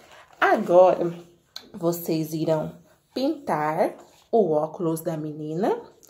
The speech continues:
E também aqui, vocês podem pegar, é,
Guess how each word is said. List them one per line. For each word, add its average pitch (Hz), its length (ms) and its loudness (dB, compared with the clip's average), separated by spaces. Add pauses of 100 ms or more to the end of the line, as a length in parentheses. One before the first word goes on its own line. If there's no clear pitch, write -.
(540)
E 392 120 6
também 170 540 0
aqui, - 560 -6 (200)
vocês 160 500 -8
podem 160 540 -6 (180)
pegar, 160 800 -6 (680)
é, 165 560 -4